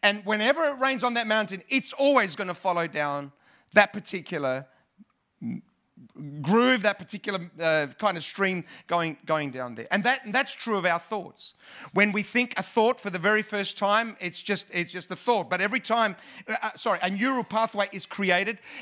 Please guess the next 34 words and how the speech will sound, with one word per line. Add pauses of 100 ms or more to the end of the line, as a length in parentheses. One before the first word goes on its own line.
Every
time
we
rethink
that
thought
again,
it
just
gets
stronger (100)
and
deeper
and
deeper
and
deeper. (240)
And
then
it
becomes
an
automatic
thought
where, (220)
where
it's
becomes
more
and
more
difficult
to
control.